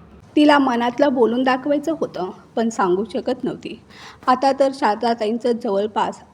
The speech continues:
रोजचंच नाटक व्हायचं. अर्जुनचा फोन आला की त्या लगेच अंजलीजवळ येऊन बसायच्या, नाहीतर तिला काही ना काही काम सांगायच्या. कधी म्हणायच्या की त्यांनाच अर्जुनशी काही बोलायचं आहे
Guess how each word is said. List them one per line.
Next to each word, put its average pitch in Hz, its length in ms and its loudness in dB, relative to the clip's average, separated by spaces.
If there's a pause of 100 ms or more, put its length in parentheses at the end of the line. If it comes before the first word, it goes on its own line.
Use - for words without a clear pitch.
रोजचंच 220 500 -4
नाटक 233 360 -4 (100)
व्हायचं. - 340 -8 (680)
अर्जुनचा 240 480 2
फोन 233 300 -2
आला 247 260 0 (300)
की 285 100 -2
त्या 262 240 -2
लगेच 233 540 -2
अंजलीजवळ 233 640 0 (100)
येऊन 269 240 -2
बसायच्या, 185 460 -8 (340)
नाहीतर 190 360 -2 (420)
तिला 277 200 4
काही 247 400 -4
ना 247 160 -2
काही 247 380 -6
काम 214 360 -2
सांगायच्या. 180 540 -6 (540)
कधी 277 220 2
म्हणायच्या 254 540 -2 (420)
की 294 100 0
त्यांनाच 240 520 -2
अर्जुनशी 226 500 -4
काही 233 300 -4
बोलायचं 240 440 -2
आहे 196 320 -12